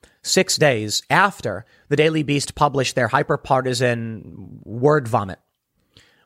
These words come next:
But did this guy, the Daily Beast, not read Newsweek, not read the Washington Post? I believe the answer is they did not. I mean, or they're just lying. That's possible, too.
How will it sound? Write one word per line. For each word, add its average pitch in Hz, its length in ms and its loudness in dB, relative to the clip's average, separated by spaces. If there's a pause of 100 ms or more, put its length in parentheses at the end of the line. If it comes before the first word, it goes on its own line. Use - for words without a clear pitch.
But - 320 0 (360)
did 190 180 2
this 208 180 2
guy, 202 220 4
the 180 100 -8
Daily 180 220 0
Beast, 180 400 -2 (340)
not 165 240 2
read 165 240 0
Newsweek, 151 420 -2 (600)
not 147 340 0
read 160 200 0
the 147 80 2
Washington 147 520 0
Post? 139 420 -6 (840)
I 139 100 2
believe 127 200 0
the 127 100 0
answer 143 240 -2
is 151 140 -2
they 147 120 -2
did 160 120 -4
not. 165 240 -4 (300)
I 214 60 4
mean, 208 140 4
or 233 100 8
they're 196 100 2
just 139 140 -4
lying. 127 480 0
That's 127 160 -4
possible, 113 400 -2
too. 113 320 -6